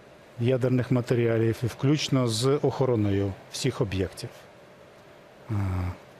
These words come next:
паралельно відновлюється,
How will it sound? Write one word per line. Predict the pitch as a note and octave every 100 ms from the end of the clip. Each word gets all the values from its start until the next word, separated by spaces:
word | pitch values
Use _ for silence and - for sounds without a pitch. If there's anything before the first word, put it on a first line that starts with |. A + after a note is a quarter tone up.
| - - -
паралельно | D3+ D#3 E3+ G3 F#3+ F3 E3+ - - -
відновлюється, | C3+ C3 C3+ D#3 C#3+ C#3 C3+ C3 C#3 B2+